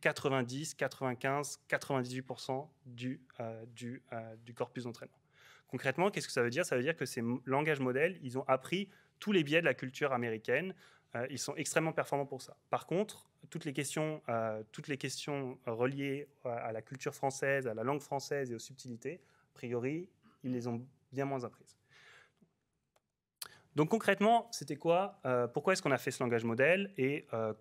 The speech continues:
comment on l'a fait ? Donc ce qu'on voulait faire, c'était un modèle qui était français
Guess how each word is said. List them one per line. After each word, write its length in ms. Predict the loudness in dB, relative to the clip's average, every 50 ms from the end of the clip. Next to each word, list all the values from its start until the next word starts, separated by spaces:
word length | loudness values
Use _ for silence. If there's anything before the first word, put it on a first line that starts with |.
| _ _ _
comment 200 | 2 4 4 4
on 20 | 2
l'a 100 | 0 -2
fait ? 180 | -4 -8 -12 -14 _ _ _ _ _ -20 -20 -20 -20 -20 -20 _ _ _ _ _ _ _ _ _ _
Donc 260 | 2 2 2 2 0 -8
ce 80 | -8 0
qu'on 100 | 2 4
voulait 200 | 6 8 6 6
faire, 260 | 8 6 6 6 6
c'était 220 | 2 2 6 8 8
un 200 | 8 8 6 6
modèle 380 | 6 6 8 8 6 4 4
qui 100 | 0 -2
était 160 | 0 0 0
français 600 | 0 -2 -8 0 2 4 4 4 2 2 2 0